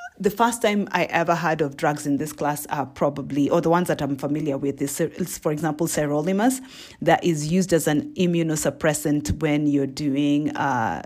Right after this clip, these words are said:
transplant, okay? So it's, so as you can see, it's just the same thing and just picking something that's going to help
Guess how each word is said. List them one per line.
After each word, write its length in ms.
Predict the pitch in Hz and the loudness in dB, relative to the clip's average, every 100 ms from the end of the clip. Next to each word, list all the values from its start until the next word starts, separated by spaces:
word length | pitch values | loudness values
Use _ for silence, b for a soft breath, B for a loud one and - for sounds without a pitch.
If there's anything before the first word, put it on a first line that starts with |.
| - | -10
transplant, 880 | - 165 135 - - 69 90 - - - - | 2 2 2 -2 -4 -4 -6 -8 -12 -8 -8
okay? 380 | - - - B B | -6 -4 -4 B B
So 140 | 196 | 2
it's, 160 | 180 - B B | 2 0 B B
so 160 | - | 6
as 100 | 214 | 6
you 60 | 185 | 6
can 160 | 202 196 | 4 4
see, 100 | 247 | 2
it's 140 | - | 2
just 180 | 220 214 | -2 -2
the 80 | 196 | -2
same 800 | - 196 190 190 196 202 208 | 2 4 6 6 6 4 0
thing 440 | 202 - 185 180 185 | -2 0 2 2 2
and 140 | 160 | 0
just 260 | 175 170 - | -2 -4 -6
picking 300 | 185 - 165 | -4 -2 -2
something 460 | 170 151 - 175 | -4 -4 -2 0
that's 240 | 160 147 - | 0 -4 -6
going 260 | 170 165 | -2 -2
to 120 | 165 165 | -2 -2
help 320 | 156 156 - | 0 0 -2